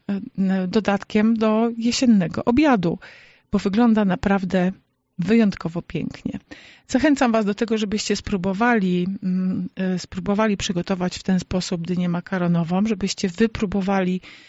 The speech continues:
spaghetti squash, jeżeli jeszcze do tej pory nie mieliście okazji. Jeżeli już używacie, koniecznie napiszcie, podzielcie się swoimi ulubionymi przepisami.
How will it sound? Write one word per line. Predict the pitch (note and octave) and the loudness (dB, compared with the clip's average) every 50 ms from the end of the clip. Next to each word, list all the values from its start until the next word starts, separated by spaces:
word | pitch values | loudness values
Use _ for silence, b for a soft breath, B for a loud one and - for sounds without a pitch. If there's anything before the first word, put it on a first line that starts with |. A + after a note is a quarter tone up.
| B B B | B B B
spaghetti | - - - G3 F3+ F#3+ G3 G3 - - E3+ | -12 -4 -4 -2 0 -2 -4 -4 -4 -8 -10
squash, | - - - - F3+ E3+ F#3+ F#3+ - | -10 -8 -6 -4 -2 0 0 -2 -2
jeżeli | G3+ F#3+ F#3 G3 G3 F#3+ F#3 F#3 F#3 F#3+ G3+ _ _ _ _ _ _ _ _ _ _ _ _ _ _ _ _ _ _ _ _ - | -2 -2 -2 -2 0 0 0 0 0 -2 -4 _ _ _ _ _ _ _ _ _ _ _ _ _ _ _ _ _ _ _ _ -2
jeszcze | A3 G3+ - - F#3+ | 0 0 0 0 -2
do | G3+ G3 | -2 0
tej | - G3 F#3 | 0 -2 -2
pory | - - F3+ F3+ | 0 -2 0 2
nie | F#3 F#3+ F#3 | 2 2 2
mieliście | F#3+ F3+ F#3+ F3+ - - F3+ F3 | 2 2 0 -4 -4 -4 -4 -4
okazji. | F3+ - G3 F3+ F3+ F3 F#3+ A3 B3+ C4+ B B B B B B B B B | -4 -2 -2 -2 -2 0 0 2 0 0 B B B B B B B B B
Jeżeli | G3 G3+ G3 G#3 G#3 G3+ F#3 F#3 | 2 2 2 2 0 2 2 2
już | F#3 A#3 C#4 D4 C#4 | 2 2 2 2 2
używacie, | C4+ A#3 - A3 G3 G3+ G3 G3 - G#3 | 0 0 0 0 0 0 -2 0 -2 -4
koniecznie | - - G3+ G3+ G3 G3 - - - G3 F#3 - - - | -2 0 2 2 2 0 0 -2 0 0 -2 -2 -2 0
napiszcie, | F#3+ F#3 F#3 F#3 F#3 - - F3+ F3 - - - - F#3+ G#3 | 0 0 0 -2 -2 -2 -4 -4 -4 -4 -6 -4 -2 -2 -2
podzielcie | G3 - G#3+ F3 F3+ G3 G3 F3+ - - | -2 -2 -4 -2 -2 -2 -2 -2 -4 -6
się | - - F3+ | -4 -4 -6
swoimi | - - - F#3+ F#3+ F#3 F#3 | -6 -4 -2 0 2 2 2
ulubionymi | F#3 F#3 F3 F3 F#3+ F3+ F#3 F3+ F3+ | 0 -2 -4 -4 -4 -2 -2 -2 -2
przepisami. | - - - E3+ - E3 D#3+ - - E3+ E3 E3+ F#3+ A#3 | -4 -2 -4 -4 -2 -4 -4 -2 0 0 0 2 0 -2